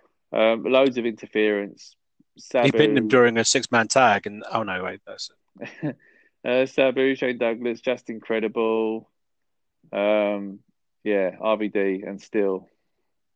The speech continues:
Speaker 1: Even though the spots at the end, to be fair, with, like, the Van Daminators, when he's balanced on the ropes and all that, did have some beautiful spots. I ju-, I just don't think
Speaker 2: Yeah.
Speaker 1: it's a match that was needed at the moment.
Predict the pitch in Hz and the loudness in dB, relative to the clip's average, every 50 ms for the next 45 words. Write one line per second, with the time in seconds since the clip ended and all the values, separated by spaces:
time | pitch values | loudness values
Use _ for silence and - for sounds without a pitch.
0 | _ _ _ _ _ _ _ _ _ _ - 170 190 202 208 202 160 123 127 151 | _ _ _ _ _ _ _ _ _ _ 2 2 2 4 4 2 2 2 2 0
1 | 156 143 - - - 170 95 - - 139 107 139 139 131 123 120 113 - - 113 | 0 0 0 2 2 2 2 0 -2 -4 -2 0 2 2 0 -2 -6 -10 -8 -8
2 | 101 - - 107 98 98 98 98 104 107 107 78 69 92 104 101 110 - - 117 | -8 -6 -4 -4 -2 -2 -2 -2 -2 -4 -4 -4 -4 -6 -6 -6 -6 -4 -2 0
3 | 113 110 104 117 113 110 110 107 104 104 78 78 98 98 - - - _ - 113 | 0 0 0 -2 -2 -2 -2 -4 -6 -4 -4 -4 -4 -6 -8 -12 -20 _ -12 -10
4 | 113 104 - - 110 110 98 95 - 104 107 110 110 113 113 104 - - - 104 | -10 -8 -4 0 0 0 0 -2 -6 -8 -6 -2 0 0 0 0 0 -4 -12 -12
5 | 95 92 92 92 - - _ _ _ _ _ _ _ _ _ _ _ _ - 143 | -8 -6 -6 -6 -6 -8 _ _ _ _ _ _ _ _ _ _ _ _ 0 2
6 | 151 156 135 - 135 117 113 120 - - - - 92 - - - 113 101 85 - | 2 2 2 0 -4 -6 -4 -4 -4 -4 -4 -8 -12 -10 -6 -2 0 0 0 -2
7 | - _ - _ _ _ _ _ _ _ - - 107 113 131 - 127 117 - - | -6 _ -20 _ _ _ _ _ _ _ -6 -4 -2 -2 -2 -4 -4 -6 -2 -2
8 | 139 135 123 - 123 - 107 101 101 101 104 107 - - - - 82 98 101 98 | 0 0 2 2 2 2 0 -2 -4 -6 -6 -8 -10 -10 -6 -6 -4 -4 -4 -4
9 | 101 107 110 107 98 92 85 87 85 62 67 85 85 87 87 87 82 80 78 - | -4 -4 -4 -2 -2 -4 -4 -4 -4 -6 -6 -6 -6 -6 -8 -8 -10 -14 -18 -20